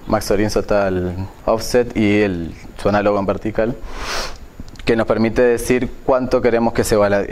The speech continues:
qué tanto queremos que se balancee el teléfono para que el efecto se aprecie. Acá es un valor bastante exagerado para ver nomás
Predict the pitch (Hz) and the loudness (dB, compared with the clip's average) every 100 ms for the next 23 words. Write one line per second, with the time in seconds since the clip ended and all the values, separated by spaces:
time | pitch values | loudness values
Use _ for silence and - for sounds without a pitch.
0 | 98 - 131 139 120 123 117 110 101 107 | -6 -4 0 0 0 0 0 0 2 2
1 | 101 101 107 110 107 127 117 104 98 95 | 2 0 2 2 2 0 2 0 2 0
2 | 107 104 101 92 90 - 95 113 127 113 | 0 0 -2 -2 -4 -2 -2 0 2 2
3 | 110 110 120 117 - 117 113 113 120 117 | 2 2 0 -2 -2 -2 2 2 2 2
4 | 95 95 95 98 95 92 | 0 2 0 -2 -4 -4